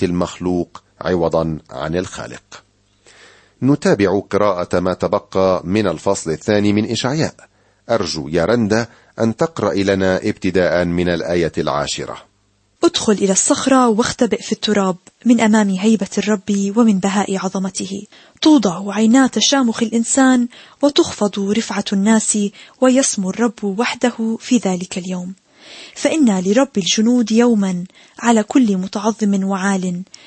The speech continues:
Speaker 2: وعلى كل مرتفع فيوضع، وعلى كل أرز لبنان العالي المرتفع، وعلى كل بلوط باشان، وعلى كل الجبال العالية، وعلى كل التلال المرتفعة، وعلى كل برج عال،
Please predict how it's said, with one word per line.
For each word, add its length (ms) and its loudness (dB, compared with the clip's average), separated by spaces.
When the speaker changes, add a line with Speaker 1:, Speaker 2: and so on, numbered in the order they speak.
Speaker 2:
وعلى 340 2
كل 340 0
مرتفع 640 -2
فيوضع، 640 0
وعلى 280 2
كل 380 2
أرز 260 2
لبنان 680 4
العالي 480 2
المرتفع، 680 -2
وعلى 300 0
كل 500 2
بلوط 400 0
باشان، 520 0
وعلى 300 2
كل 260 2
الجبال 560 4
العالية، 640 0
وعلى 360 2
كل 280 2
التلال 520 2
المرتفعة، 760 -2
وعلى 380 4
كل 320 4
برج 380 2
عال، 540 0